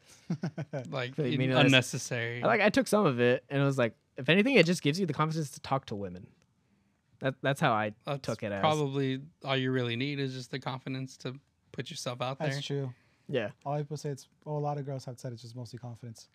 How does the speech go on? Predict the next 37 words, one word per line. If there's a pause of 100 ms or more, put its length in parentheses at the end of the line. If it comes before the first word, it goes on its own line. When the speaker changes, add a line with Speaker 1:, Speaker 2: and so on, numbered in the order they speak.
Speaker 3:
So,
like,
I'm
not
out
here
doing,
like,
this
nagging
shit.
<laughs>
It's
like,
"Sup,
Speaker 1:
<laughs>
Speaker 3:
bitch?" (300)
<laughs>
Speaker 2:
Oh,
like,
like,
you,
you
give,
you
don't,
Speaker 3:
You're
Speaker 2:
what
do
Speaker 3:
really
Speaker 2:
you
Speaker 3:
wearing
Speaker 2:
say?
Speaker 3:
that
outfit?
outfit?
Speaker 2:
Yeah,